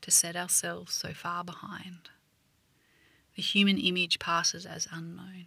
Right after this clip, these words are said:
as the unfelt step is taken. Unethical barriers drop on the unknown.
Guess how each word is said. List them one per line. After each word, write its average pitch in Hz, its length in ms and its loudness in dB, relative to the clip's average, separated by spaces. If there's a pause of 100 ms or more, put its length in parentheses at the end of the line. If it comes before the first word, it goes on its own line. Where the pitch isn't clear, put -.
(1120)
as 180 140 6
the 185 100 4
unfelt 180 560 0
step - 400 4
is - 100 4
taken. - 520 0 (920)
Unethical 180 600 0
barriers 165 580 0
drop 175 280 -4
on 180 80 -8
the 180 140 -10
unknown. 180 640 -10